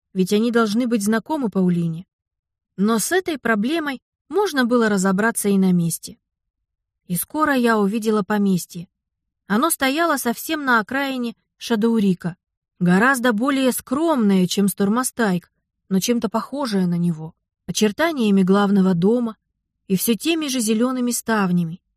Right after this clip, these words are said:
Вот только подъезд к нему был почти полностью завален листьями, лишь едва примятыми. На крыше сбоку поскрипывал под слабым ветром флюгер в виде птички, слегка ржавый. Черепица тоже давно не чистилась и местами поросла мхом.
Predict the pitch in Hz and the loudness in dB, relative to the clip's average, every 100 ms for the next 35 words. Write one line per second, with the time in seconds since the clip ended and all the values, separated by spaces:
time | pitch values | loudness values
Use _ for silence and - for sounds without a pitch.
0 | _ _ _ 185 208 - 294 269 262 254 | _ _ _ -2 0 0 -4 -2 -4 -8
1 | _ _ _ 226 208 233 302 - 226 233 | _ _ _ -2 0 0 -2 -2 0 2
2 | 294 254 247 226 - - 220 - 311 330 | 2 -2 -2 -2 -4 -4 -6 -4 -4 -4
3 | 302 - 262 233 233 240 254 247 233 220 | -6 -8 -6 0 0 2 0 0 -2 -4
4 | 190 - 170 165 - _ _ - 208 202 | -6 -4 -6 -6 -10 _ _ -6 -4 -2
5 | 220 208 - 226 254 226 180 170 156 - | -2 0 0 0 -2 0 -2 -4 -10 -14
6 | _ _ _ _ _ 185 196 269 294 247 | _ _ _ _ _ -2 0 0 0 -2
7 | 202 254 220 208 208 - 233 - 196 190 | 0 -4 -2 -2 -4 -2 -4 0 0 0
8 | 190 - 208 214 202 190 220 185 185 - | -2 -4 -2 0 2 2 2 0 -2 0
9 | 220 208 202 196 202 190 - 202 180 - | -2 0 0 0 -2 -2 -6 -8 -6 -6
10 | 185 _ _ - 196 - 196 185 185 190 | -12 _ _ -4 -2 0 0 0 0 -2
11 | 190 185 _ _ _ - 226 220 - 277 | -2 -6 _ _ _ -4 0 0 -2 -6
12 | - 262 _ _ - 247 240 220 226 240 | -6 -12 _ _ -2 0 2 0 0 0
13 | 247 226 - 285 - 185 160 - _ - | 0 -2 -4 -4 -2 -4 -4 -10 _ -4
14 | 208 214 - 269 233 - 190 208 208 196 | 0 0 0 -2 -2 0 -2 0 2 0
15 | - 185 175 | 0 0 -2